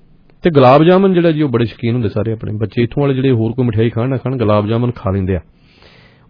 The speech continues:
ਉਹ ਵੀ ਸਿਰਫ ਤੇ ਸਿਰਫ ਚਾਰ ਡਾਲਰ ਤੇ ਪਚੱਤਰ ਸੈਂਟ ਨੂੰ। ਬੜਾ ਇਹ ਲਿਮਟਿਡ ਟਾਈਮ ਵਾਸਤੇ ਇਹ ਸੇਲ ਜਿਹੜੀ ਆ ਉਹ ਲਾਈ ਗਈ ਆ। ਸਾਰਾ ਸਮਾਨ ਜਿਹੜਾ ਜੀ ਉਹ ਤਿਆਰ ਮਿਲੇਗਾ।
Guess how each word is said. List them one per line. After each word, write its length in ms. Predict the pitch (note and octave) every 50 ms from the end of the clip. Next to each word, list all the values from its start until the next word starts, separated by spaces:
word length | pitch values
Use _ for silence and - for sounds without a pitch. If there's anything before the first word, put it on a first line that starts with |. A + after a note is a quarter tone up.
| _ -
ਉਹ 140 | F#3+ B3 A#3+
ਵੀ 120 | A#3+ A3
ਸਿਰਫ 220 | - - G3 D#3 -
ਤੇ 100 | - D#3+
ਸਿਰਫ 220 | - - D#3 A#2+
ਚਾਰ 280 | - - C#3 B2 B2 A#2+
ਡਾਲਰ 200 | A#2+ A2+ A#2 A2
ਤੇ 100 | A#2+ A#2
ਪਚੱਤਰ 340 | A#2 A2+ A2+ G2 - G2+
ਸੈਂਟ 280 | F#2+ - G2+ F#2 A2+ A2+
ਨੂੰ। 200 | F2+ E2+ F2 - _ _ _ -
ਬੜਾ 260 | B2 C3+ C#3+ C#3+ D3 C#3+
ਇਹ 160 | C#3 C#3+ C#3
ਲਿਮਟਿਡ 560 | A#2 G2+ G2+ C3+ E3+ F#3 E3+ - F3 D#3+ D#3 D#3 D3
ਟਾਈਮ 360 | C#3+ - - B2+ A#2+ B2 A#2+ A#2
ਵਾਸਤੇ 420 | A#2 A#2 A2 - - - A#2+ A2+ -
ਇਹ 140 | B2+ C3+ B2
ਸੇਲ 320 | - - G#2+ G2+ G2 G2
ਜਿਹੜੀ 200 | G#2 G#2 A2 G#2+
ਆ 60 | G2+
ਉਹ 100 | G2 G#2+
ਲਾਈ 180 | F#2+ F2+ F#2 G2
ਗਈ 200 | G#2+ B2 A#2+ A2+
ਆ। 40 | - - - _ _ _ _ _ _
ਸਾਰਾ 260 | - C3+ C3+ D3+ D#3+
ਸਮਾਨ 300 | - - D3+ D3 D3 D3
ਜਿਹੜਾ 160 | C#3+ C#3+ D3
ਜੀ 100 | C#3+ C#3+
ਉਹ 140 | C#3 B2+ B2+
ਤਿਆਰ 280 | B2 - A#2 A2 A2 A2+
ਮਿਲੇਗਾ। 320 | B2 C#3 C#3+ C3+ A#2+ G#2+